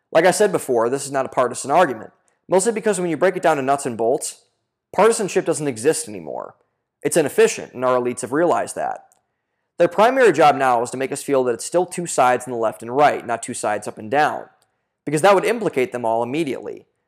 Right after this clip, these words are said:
They'd rather peddle the left versus right myth instead. It works better for them. This is not, not a call to victimhood. I want to make that abundantly clear.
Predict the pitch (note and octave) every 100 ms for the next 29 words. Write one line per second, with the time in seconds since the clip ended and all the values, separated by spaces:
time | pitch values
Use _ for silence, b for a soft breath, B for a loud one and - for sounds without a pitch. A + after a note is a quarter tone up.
0 | _ - D3+ D#3 C#3+ C3 C#3+ C#3 A#2+ B2+
1 | C#3 - C3+ A#2+ A2+ B2 F3 G#2+ G2+ -
2 | G#2+ - D#3+ A#2 C#2 - - A#2+ F3 -
3 | G2+ F2 G2 D2 - _ _ _ _ _
4 | _ _ _ _ _ _ _ _ _ _
5 | _ _ _ _ D#3 G3+ A#3 G3+ F#3+ -
6 | D#3 D#3+ D#3 C#3 B2+ B2 C3 A2 G#2+ -
7 | - _ _ _ _ _ _ D3+ E3+ E3+
8 | D3+ C#3+ B2+ G#2 G#2+ G#2 A2 - D3+ G2+
9 | -